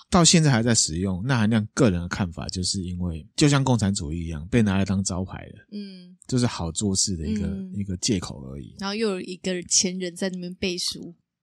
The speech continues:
Speaker 1: 所以呢，现在的领导人才会被戏称为皇帝嘛。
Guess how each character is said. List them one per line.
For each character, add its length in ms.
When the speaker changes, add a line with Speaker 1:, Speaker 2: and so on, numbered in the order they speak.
Speaker 1:
所 360
以 140
呢， 280
现 340
在 220
的 140
领 180
导 140
人 120
才 200
会 80
被 120
戏 240
称 220
为 120
皇 360
帝 220
嘛。 140